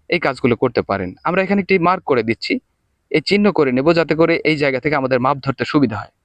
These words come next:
এখানে আমরা আট ইঞ্চি নিচে একটি দাগ দিয়ে নিচ্ছি এবং স্কেল ধরে আমরা এখান দিয়ে আরও একটি দাগ দিয়ে নিচ্ছি।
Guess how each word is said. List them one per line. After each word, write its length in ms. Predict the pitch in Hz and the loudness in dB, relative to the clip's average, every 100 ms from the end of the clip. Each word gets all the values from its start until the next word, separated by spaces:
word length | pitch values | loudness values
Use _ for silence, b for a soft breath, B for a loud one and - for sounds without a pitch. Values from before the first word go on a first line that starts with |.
| _ _ _ _ | _ _ _ _
এখানে 200 | - 208 | -2 0
আমরা 160 | 208 202 - | 2 2 2
আট 180 | 190 208 | 2 2
ইঞ্চি 200 | 214 156 | 0 2
নিচে 180 | 139 - | 0 -2
একটি 140 | 139 143 | -2 0
দাগ 160 | 160 156 | 0 2
দিয়ে 140 | 143 | 0
নিচ্ছি 260 | 123 - 202 214 _ _ _ - | 0 0 -2 -2 _ _ _ -2
এবং 140 | 180 208 | 2 2
স্কেল 240 | 202 - 185 | 2 0 0
ধরে 260 | 147 147 220 - _ _ _ - | 2 0 0 -6 _ _ _ -4
আমরা 180 | 180 190 | -2 0
এখান 180 | 196 202 | 2 2
দিয়ে 120 | 196 | 2
আরও 140 | 190 165 | 0 -2
একটি 180 | - | -2
দাগ 180 | 127 120 123 | 0 0 0
দিয়ে 140 | 110 | 0
নিচ্ছি। 320 | 107 104 - | 0 -2 -6